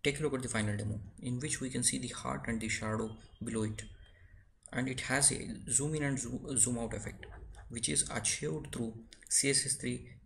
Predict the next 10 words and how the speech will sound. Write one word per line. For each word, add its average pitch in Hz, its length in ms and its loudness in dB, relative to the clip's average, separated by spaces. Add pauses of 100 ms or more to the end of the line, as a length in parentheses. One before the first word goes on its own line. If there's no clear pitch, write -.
keyframe 127 380 0
animations. 107 720 2 (3750)
For - 280 -2
code, 143 340 0
you 123 120 0
can 123 160 0
visit 120 280 0
my 120 100 0
GitHub - 480 -4
account, 135 280 -2